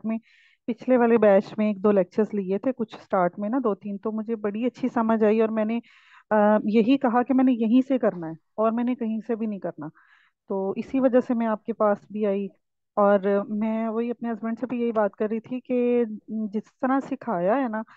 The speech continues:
अ, मैं hundred percent sure हूँ कि मेरे सारे concepts clear हैं।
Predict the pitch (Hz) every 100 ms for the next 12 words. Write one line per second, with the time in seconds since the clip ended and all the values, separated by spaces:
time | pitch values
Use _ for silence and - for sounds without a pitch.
0 | _ _ - - 208 202 196 208 - 254
1 | 220 233 247 269 277 269 262 - 247 220
2 | 220 220 214 233 214 208 214 - 214 196
3 | 220 226 208 202 165 _ 185 175 175